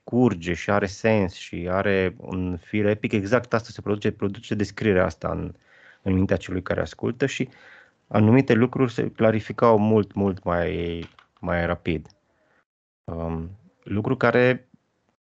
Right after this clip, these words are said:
mie, de exemplu, mi-a fost necesar și în momentul, deci nu numai când lucrăm cu, pe produse și așa, ci și când, exact cum, ce pomeneai tu la început, când mai scrii un articol, mai faci o prezentare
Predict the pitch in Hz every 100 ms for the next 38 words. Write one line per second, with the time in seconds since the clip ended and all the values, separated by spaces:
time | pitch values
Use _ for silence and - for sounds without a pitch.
0 | _ _ _ _ _ _ _ _ 107 104
1 | 113 104 98 87 104 107 95 110 101 90
2 | - 113 107 127 127 123 113 98 87 101
3 | 107 101 98 _ - _ 101 90 87 95
4 | 92 - 85 - 85 87 82 90 - 85
5 | 85 - 104 - 90 - - 120 113 107
6 | - _ _ 101 92 98 95 95 - -
7 | 110 - 95 98 87 90 87 - 85 -
8 | - 87 - 101 82 80 78 123 - 90
9 | 90 82 98 95 87 92 85 80 92 95
10 | 117